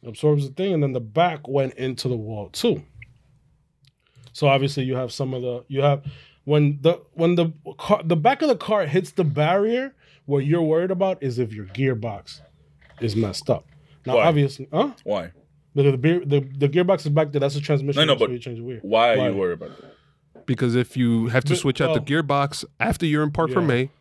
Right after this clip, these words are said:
Speaker 3: or
Speaker 1: I was
Speaker 3: any
Speaker 1: gonna
Speaker 3: part,
Speaker 1: tell
Speaker 3: it,
Speaker 1: you.
Speaker 3: you
Speaker 2: It's
Speaker 3: take a
Speaker 2: penalties.
Speaker 3: penalty.
Speaker 2: There you go.
Speaker 1: Yeah,
Speaker 2: That's what,
Speaker 1: because,
Speaker 2: that's what I wanted.
Speaker 1: because the gearbox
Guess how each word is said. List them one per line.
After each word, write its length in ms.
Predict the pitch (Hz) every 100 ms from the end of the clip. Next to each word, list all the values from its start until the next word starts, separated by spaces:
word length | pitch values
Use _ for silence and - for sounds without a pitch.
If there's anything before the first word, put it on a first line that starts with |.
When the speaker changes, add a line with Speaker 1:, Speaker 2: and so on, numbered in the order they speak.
| _
Speaker 3:
or 200 | 135 135
Speaker 1:
I 20 |
was 80 | 131
Speaker 3:
any 100 | 180
Speaker 1:
gonna 100 | 139
Speaker 3:
part, 220 | 123 123 -
Speaker 1:
tell 80 | 113
Speaker 3:
it, 80 |
Speaker 1:
you. 60 | 113
Speaker 3:
you 40 | 120
Speaker 2:
It's 60 | 110
Speaker 3:
take 140 | 117
a 40 | 113
Speaker 2:
penalties. 60 | 104
Speaker 3:
penalty. 380 | 147 147 - -
Speaker 2:
There 100 | 113
you 60 | 110
go. 40 |
Speaker 1:
Yeah, 140 | 139 123
Speaker 2:
That's 80 |
what, 80 | 139
Speaker 1:
because, 180 | 156 170
Speaker 2:
that's 100 | 120
what 100 | 113
I 20 | 101
wanted. 200 | 95 139
Speaker 1:
because 240 | 147 143
the 120 | 143
gearbox 840 | 127 139 190 185 160 139 135 -